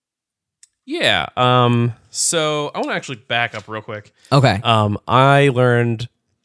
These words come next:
Speaker 1: just one of the, I have one interesting panel that I wanted to talk about.
Speaker 2: Yeah.
Speaker 1: Just <laughs> in, in the very briefest sense. I went to a game, I went to a panel of people talking about,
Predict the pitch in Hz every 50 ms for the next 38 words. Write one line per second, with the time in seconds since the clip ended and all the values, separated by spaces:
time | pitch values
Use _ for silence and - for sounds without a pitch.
0 | _ _ _ _ _ _ - - - _ _ _ - _ 139 139 165 151 - 143
1 | 156 156 156 156 143 139 - 143 147 - - 147 151 147 160 143 135 135 156 165
2 | 160 147 143 127 123 - 135 127 135 127 120 117 113 117 113 113 113 110 110 104
3 | 107 - 117 101 101 98 104 101 98 92 - _ _ - 139 143 120 151 143 -
4 | 165 - - 185 160 139 135 - - 147 139 123 127 127 135 139 135 131 131 113
5 | 127 131 123 120 120 113 - - - - 107 101 98 101 104 - - - - -
6 | - - _ - 104 110 127 147 143 131 147 139 135 123 113 104 123 120 117 117
7 | 120 - - 120 139 139 143 117 113 113 110 110 110 107 - 80 101 104 104 101
8 | 98 - - 135 117 120 113 - 127 117 107 - 120 107 101 101 98 98 95 98
9 | 92 -